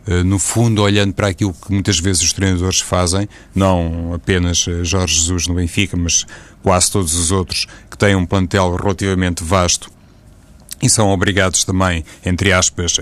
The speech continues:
a dar algumas oportunidades a jogadores conceituados, mas menos atualizados. Olhando para aquilo que é normal acontecer em jogo de taça, penso, eh, que no fundo o Benfica vai, eh, refletir mudanças, mas, eh, pontuais,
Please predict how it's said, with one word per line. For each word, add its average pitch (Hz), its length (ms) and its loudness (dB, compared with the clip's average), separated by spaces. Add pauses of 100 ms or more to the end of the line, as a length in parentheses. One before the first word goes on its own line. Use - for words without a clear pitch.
a 98 100 0
dar 95 240 4
algumas 95 520 2
oportunidades 92 680 0
a 95 140 0
jogadores 92 560 0 (420)
conceituados, 95 840 2
mas 107 300 2
menos 101 320 2
atualizados. 107 680 -2 (160)
Olhando 107 360 4
para 107 120 2
aquilo 101 340 0 (220)
que - 80 0
é 104 40 4
normal 101 380 4
acontecer 95 460 0
em 98 100 2
jogo 95 320 -2
de - 60 -20
taça, 92 420 0 (400)
penso, 98 600 0
eh, 90 320 -2 (100)
que - 80 -4
no 98 80 0
fundo 92 600 -2 (240)
o 87 60 -8
Benfica 98 460 0
vai, 92 300 4
eh, 87 500 -2
refletir 101 640 0
mudanças, 98 640 0 (280)
mas, 95 500 0
eh, 87 240 -4 (120)
pontuais, 104 680 2